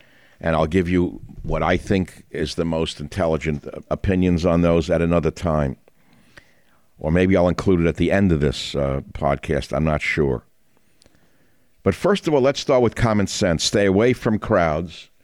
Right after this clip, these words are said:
Wash your hands as though you're a surgeon when you come home. Take your shoes off at the door and things of that nature. Don't go to parties like Obama had and dance without masks with a bunch of drug addicts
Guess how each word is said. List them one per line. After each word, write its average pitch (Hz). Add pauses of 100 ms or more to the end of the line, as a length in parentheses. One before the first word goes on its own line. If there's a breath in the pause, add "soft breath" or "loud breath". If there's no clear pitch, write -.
(440)
Wash 107
your 131
hands 113
as 87
though 104
you're 90
a 82
surgeon 90
when 85
you 82
come 87
home. 78 (440)
Take 113
your 113
shoes 120
off 95
at 85
the 90
door 76 (1120 loud breath)
and 95
things 110
of 101
that 95
nature. 71 (600)
Don't 117
go 113
to 107
parties 92
like 87
Obama 87
had 71
and 80
dance 87
without 80
masks 80 (600 loud breath)
with 87
a 82
bunch 85
of 90
drug 90
addicts 76